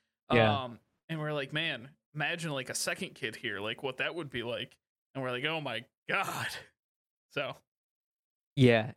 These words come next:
Speaker 1: it's, it's something. And I'm sure as we continue to record, you know, week after week, it's gonna, I, I'll bring up some positives and
Speaker 2: There'll
Speaker 1: some
Speaker 2: be ups and
Speaker 1: negatives
Speaker 2: downs.
Speaker 1: having to.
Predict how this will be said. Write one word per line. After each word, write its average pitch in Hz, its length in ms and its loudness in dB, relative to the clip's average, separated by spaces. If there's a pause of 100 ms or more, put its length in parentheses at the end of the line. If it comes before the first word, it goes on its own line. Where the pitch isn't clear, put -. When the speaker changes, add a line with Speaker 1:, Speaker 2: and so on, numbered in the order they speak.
Speaker 1:
it's, 143 200 -2
it's 175 160 -2
something. 147 300 4
And 123 100 6
I'm 135 80 6
sure 190 220 4
as 151 160 2
we 139 380 2
continue 143 380 2
to 131 80 2
record, 123 400 6
you 117 60 0
know, 117 120 2
week 117 200 4
after 117 280 2
week, 117 240 2
it's 110 100 -6
gonna, 113 260 -2 (400)
I, 117 120 -4 (120)
I'll 135 380 4 (1120)
bring 143 300 8
up 139 240 2
some 123 400 -6 (480)
positives 139 640 2
and 113 320 -2
Speaker 2:
There'll - 140 2
Speaker 1:
some - 20 2
Speaker 2:
be 120 80 4
ups 113 220 4
and 113 100 0
Speaker 1:
negatives 113 160 2
Speaker 2:
downs. 113 180 -6
Speaker 1:
having 113 300 4
to. 180 1000 2